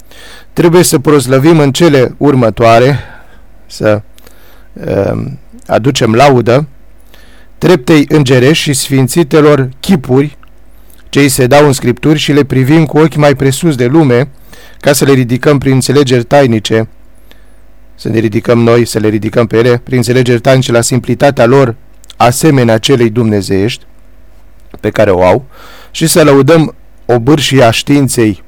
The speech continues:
întregii ierarhii cu o cucenicie vrenică de Dumnezeu.” Obârșia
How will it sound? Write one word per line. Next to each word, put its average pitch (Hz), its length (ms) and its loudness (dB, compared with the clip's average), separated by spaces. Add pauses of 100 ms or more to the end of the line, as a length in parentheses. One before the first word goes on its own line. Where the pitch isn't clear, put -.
(680)
întregii 123 500 0
ierarhii 113 420 2
cu 131 140 -4
o 120 40 0
cucenicie 113 600 -2
vrenică 120 500 0
de 104 120 -2
Dumnezeu.” 107 560 -2
Obârșia 107 640 -2